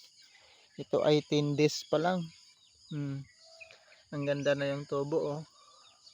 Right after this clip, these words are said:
At saka buti na lang hindi naman sinisira to ng mga manok ko.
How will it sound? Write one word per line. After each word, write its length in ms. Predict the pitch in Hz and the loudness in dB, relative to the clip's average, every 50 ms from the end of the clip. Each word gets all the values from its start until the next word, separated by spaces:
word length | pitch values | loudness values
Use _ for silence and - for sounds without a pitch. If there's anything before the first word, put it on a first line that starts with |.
| - - - - - - - _ _ - - - - - | -20 -20 -20 -20 -20 -20 -20 _ _ -20 -20 -20 -20 -16
At 160 | - 151 143 - | -12 -12 -10 -10
saka 240 | - 143 - 139 | -12 -6 -2 -2
buti 320 | 139 135 139 139 135 - 143 | 0 0 0 0 0 0 -2
na 160 | 139 139 143 | 0 0 0
lang 160 | 143 139 139 | 0 0 0
hindi 160 | 135 131 131 | 0 0 0
naman 240 | 131 131 131 131 135 | 0 0 0 -2 -2
sinisira 560 | - - 131 131 127 - 139 131 127 123 113 | -2 -2 -2 -2 -2 -2 -2 0 0 0 -2
to 160 | - - 135 127 | -2 -2 -2 0
ng 80 | 123 | 0
mga 240 | 123 123 123 127 127 | 0 0 0 0 0
manok 240 | 123 127 123 123 120 | 0 0 0 0 -2
ko. 140 | - - 139 | -4 -6 -10